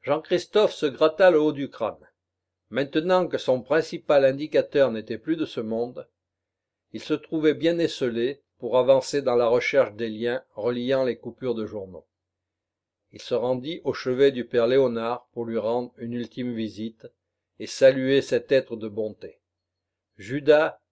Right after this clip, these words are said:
fatigué par les allées et venues incessantes des visiteurs, grogna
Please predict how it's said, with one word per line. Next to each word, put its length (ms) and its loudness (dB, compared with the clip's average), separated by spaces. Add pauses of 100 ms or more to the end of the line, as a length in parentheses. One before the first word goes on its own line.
(280)
fatigué 500 0
par 180 0
les 220 0
allées 320 4
et 100 -6
venues 360 -4
incessantes 800 -2
des 160 -10
visiteurs, 680 -4 (440)
grogna 640 0